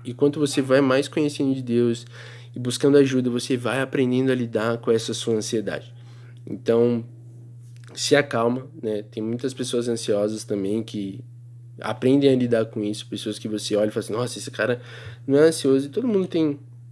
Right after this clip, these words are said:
as suas dificuldades pra lidar durante a vida, mas acho que não era sobre isso que eu queria falar. Mas enfim, rapaziada,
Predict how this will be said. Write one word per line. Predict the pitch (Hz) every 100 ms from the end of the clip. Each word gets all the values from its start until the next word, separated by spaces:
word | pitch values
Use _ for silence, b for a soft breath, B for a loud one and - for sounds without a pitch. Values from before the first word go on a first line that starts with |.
| - - - - - - -
as | 127
suas | - 131
dificuldades | 120 117 123 110 104 -
pra | 120
lidar | 113 107 101 101 - B B B B -
durante | 127 123 117
a | 120
vida, | 107 95 -
mas | - 104 107
acho | 107 107
que | -
não | 120
era | 113 117 113 117
sobre | - 117 107
isso | 104
que | 110
eu |
queria | 113 110
falar. | 117 85 B B B B B B -
Mas | 127
enfim, | 160 156 131
rapaziada, | 123 123 123 127 117 107